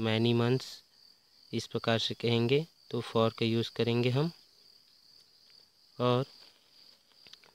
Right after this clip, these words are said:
अगर हम कहें टू थाउजेंड टेन या टू थाउजेंड ट्वेंटी इस प्रकार से तो since का उपयोग करेंगे, और उसे अगर हम कहें a year, two years,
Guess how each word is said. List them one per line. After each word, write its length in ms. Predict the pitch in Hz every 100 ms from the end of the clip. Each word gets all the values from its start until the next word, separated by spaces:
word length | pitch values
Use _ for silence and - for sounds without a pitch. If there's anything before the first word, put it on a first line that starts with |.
| _ -
अगर 280 | 117 131 127
हम 140 | 123
कहें 380 | - 113 120 139 - - _ _ _ _ _ -
टू 120 | 120
थाउजेंड 420 | - 113 110 113 -
टेन 280 | 120 135 143 - - _ _ 120
या 220 | 117 123 156 - _ _ _ _ - -
टू 160 | 123
थाउजेंड 380 | 117 117 113 117 -
ट्वेंटी 420 | 113 107 - 139 160 _ _ _ _ _
इस 120 | 117 -
प्रकार 360 | 120 - 113
से 220 | 110 139 147
तो 160 | -
since 300 | 110 117 117
का 120 | -
उपयोग 300 | 110 - 117 -
करेंगे, 440 | 117 117 120 147 165 _ _
और 180 | 107 117
उसे 480 | 110 - 127 120 147 - _ - _ -
अगर 260 | 110 117
हम 180 | 113 113
कहें 340 | - 113 123 139
a 200 | - 117
year, 300 | 113 120 127
two 240 | - 117
years, 220 | 113 117